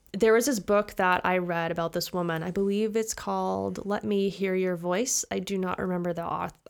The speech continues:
author, but it's about this mom whose daughter was diagnosed with, like, the most severe form of autism at the age of one.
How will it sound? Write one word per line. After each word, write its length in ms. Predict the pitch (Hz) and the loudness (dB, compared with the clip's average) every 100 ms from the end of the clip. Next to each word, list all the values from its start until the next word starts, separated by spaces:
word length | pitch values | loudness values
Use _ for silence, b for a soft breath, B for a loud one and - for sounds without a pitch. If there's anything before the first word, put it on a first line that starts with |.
| - | -10
author, 400 | 185 - 196 190 - | -8 -4 -6 -6 -4
but 100 | 185 | -2
it's 100 | 190 | 2
about 220 | 196 190 | 0 2
this 160 | 208 | -2
mom 420 | 196 208 202 185 185 | 0 2 2 2 0
whose 520 | 160 196 185 185 170 _ | -2 0 0 -2 -8 _
daughter 540 | - 180 185 170 160 175 | 0 2 2 2 0 0
was 200 | 180 160 | -2 -2
diagnosed 760 | 170 170 170 170 170 170 - | -2 -2 -2 0 0 0 -4
with, 160 | 175 - | -8 -4
like, 280 | 160 160 - | -4 -4 -4
the 80 | 190 | -2
most 320 | 175 165 - | -2 -2 -4
severe 400 | 185 170 170 165 | -4 -6 -4 -4
form 500 | - 170 160 170 185 | -6 -4 -2 0 -2
of 140 | 175 | -4
autism 720 | 165 156 - 190 196 214 214 | -6 -6 -6 -4 0 0 0
at 180 | 175 170 | -2 -4
the 160 | 175 175 | -2 -2
age 220 | 175 170 | -2 -4
of 160 | 175 165 | -6 -8
one. 340 | 160 165 226 | -6 -4 -4